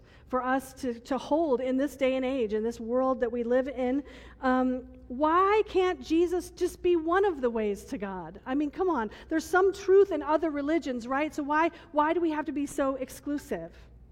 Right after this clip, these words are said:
And I wanna just say to you that it is true that there is some truth in other religions. It's not like everyone's got everything all wrong. There's some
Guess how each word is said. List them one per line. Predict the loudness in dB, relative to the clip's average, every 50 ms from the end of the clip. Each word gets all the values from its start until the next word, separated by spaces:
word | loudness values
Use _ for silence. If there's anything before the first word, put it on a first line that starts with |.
| -20 -20 -20 -20 -20 -20 -20 -20 -14 -6 0
And | 2 2 4
I | 4 4
wanna | 4 4 4 4
just | 2 0 -2 2
say | 4 4 4
to | 6 4
you | 2 0 0 0
that | 0 0 0 -2
it | -2 0
is | 0 0 -2 -6
true | -6 0 2 4 4 4 2
that | 0 0 -2
there | -2 -2
is | 0 2 0 0
some | 0 0 0 2 4 4 4 2
truth | -2 -6 -4 -4 -2 -2 -4 -4
in | -4 -4 -2
other | -2 -2 -4
religions. | -4 -4 -2 -2 -2 -2 -2 -4 -6 -4 -6
It's | -8 -6 -4
not | -2 -2 -2 0
like | -2 -4 -2
everyone's | -4 -4 -2 -2 -2 -2 -2 -4 -4 -2
got | -2 -2 -2
everything | -2 -2 -4 -6 -6 -4 -4 -4
all | -4 -2 -2
wrong. | -2 -2 0
There's | -2 -2 -2 -2
some | 0 2 2 2